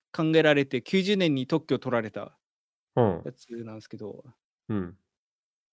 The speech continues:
Speaker 1: 説明が難しい。六角形があって、六角形がその、横に頂点が来る形でこう、敷き詰められてる。
Speaker 2: はいはいはいはいはい。
Speaker 1: 上、上下が平らで、横が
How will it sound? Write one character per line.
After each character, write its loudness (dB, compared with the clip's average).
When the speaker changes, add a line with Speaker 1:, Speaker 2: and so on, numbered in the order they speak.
Speaker 1:
説 -10
明 -2
が -4
難 -4
し -2
い。 -2
六 2
角 6
形 6
が 8
あ 4
っ -4
て、 2
六 -6
角 2
形 -4
が -2
そ -4
の、 -6
横 6
に 2
頂 4
点 2
が 4
来 2
る 2
形 0
で 2
こ 2
う、 -20
敷 -10
き -2
詰 2
め 6
ら 10
れ 4
て -2
る。 -14
Speaker 2:
は 6
い 4
は 6
い 4
は 6
い 6
は 4
い 2
は 2
い。 2
Speaker 1:
上、 10
上 2
下 6
が 4
平 8
ら 8
で、 2
横 2
が 2